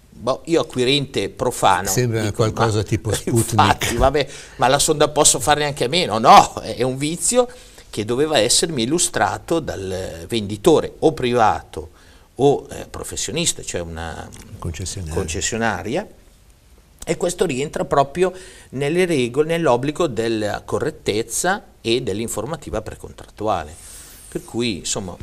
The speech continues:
Speaker 1: un po' di tutele ci sono,
Speaker 2: Ci
Speaker 1: eh.
Speaker 2: sono, bisogna farle valere e sperare
Speaker 1: Anche
Speaker 2: che
Speaker 1: col privato.
Speaker 2: Anche col privato.
Speaker 1: Meno di,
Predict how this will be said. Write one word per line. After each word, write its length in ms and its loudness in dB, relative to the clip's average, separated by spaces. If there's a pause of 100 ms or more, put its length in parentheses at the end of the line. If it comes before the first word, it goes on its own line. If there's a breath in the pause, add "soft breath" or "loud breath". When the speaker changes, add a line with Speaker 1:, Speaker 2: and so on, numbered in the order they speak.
Speaker 1:
un 160 -12
po' 140 4
di 160 -4
tutele 420 0
ci 140 -4
sono, 520 -8
Speaker 2:
Ci 120 -2
Speaker 1:
eh. 40 4
Speaker 2:
sono, 520 -2
bisogna 480 -2
farle 320 -2
valere 420 2
e 120 -4
sperare 460 0
Speaker 1:
Anche 240 4
Speaker 2:
che 40 -2
Speaker 1:
col 140 4
privato. 580 6
Speaker 2:
Anche 180 0
col 180 -2
privato. 280 -2
Speaker 1:
Meno 600 0
di, 240 -10